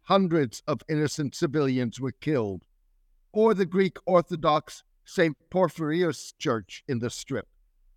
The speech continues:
Public opinion has issued its verdict on the streets of cities across the Middle East and beyond. It took the attack on the hospital, which Israel asserts involved a misfired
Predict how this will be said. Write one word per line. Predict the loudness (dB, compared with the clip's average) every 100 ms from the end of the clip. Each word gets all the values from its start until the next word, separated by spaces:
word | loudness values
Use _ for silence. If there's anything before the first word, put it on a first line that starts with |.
| _ _ _ _ _ 0
Public | 4 4 2
opinion | 2 2 2 2 2
has | 2 0 0
issued | -2 0 0 0
its | 0 0
verdict | 0 2 2 -2 0
on | 0
the | 0
streets | -6 -2 -2 -2 -2
of | -4 -2
cities | -2 0 0 -4 -8 _ _ _
across | -10 -4 2 2 0 -4
the | -2
Middle | 0 0
East | 0 -2 -6 -18 -6
and | -4 -2
beyond. | 0 0 0 -4 -10 -14 _ _ _ _ _ _ _ _ _ _ _ _ _
It | -2 2
took | 4 4 4
the | 2
attack | 2 4 2 4
on | 0 2
the | 2
hospital, | 2 0 -2 -8 -6 -6 -8 _ _ _ _ _ _
which | 0 0 0
Israel | 0 4 4 4
asserts | 2 0 0 0 -4
involved | -4 0 0 0 -4
a |
misfired | -4 -4 -4 4 4 4 -2